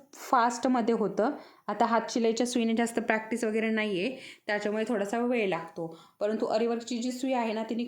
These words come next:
खूप पटपट होतं, कारण तिला कसं असतं, इकडनं स्टिच करायचं, इकडनं स्टिच करायचं, पटपट, पटपट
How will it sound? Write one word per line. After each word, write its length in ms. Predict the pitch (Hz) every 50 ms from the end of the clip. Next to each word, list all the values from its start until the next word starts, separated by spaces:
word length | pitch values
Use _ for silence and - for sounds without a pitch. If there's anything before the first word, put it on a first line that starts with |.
| 247 -
खूप 340 | - 262 269 262 262 - - -
पटपट 380 | 233 226 233 - 240 226 226 226
होतं, 240 | 208 160 - 143 135 - - _ _ _ _ _ _ _ _ _ _ _ _ _ _ _ _ _ _ _ -
कारण 280 | 214 208 208 214 226 220 -
तिला 200 | 247 240 240 240
कसं 260 | 247 254 247 247 247
असतं, 200 | 240 240 240 240
इकडनं 420 | - - 233 220 - 233 233 240 247
स्टिच 280 | 240 247 247 233 -
करायचं, 340 | - 240 226 220 214 226 247
इकडनं 340 | 233 220 233 226 220 226 233
स्टिच 280 | 226 - 240 226 -
करायचं, 360 | - - 220 214 202 202 - 240
पटपट, 380 | - 247 214 196 - 233 220
पटपट 320 | - - 202 202 - 220